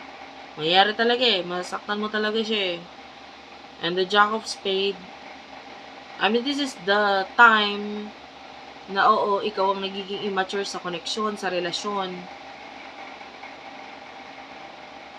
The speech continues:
Pero, nasa sa'yo ang choice eh.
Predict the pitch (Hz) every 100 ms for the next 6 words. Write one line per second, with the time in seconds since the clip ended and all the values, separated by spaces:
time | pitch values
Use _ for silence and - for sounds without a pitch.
0 | - 190 208 208 208 196 190 - - -
1 | - - - - - - - - - -
2 | 202 208 226 - 240 233 220 214 196 -
3 | - 143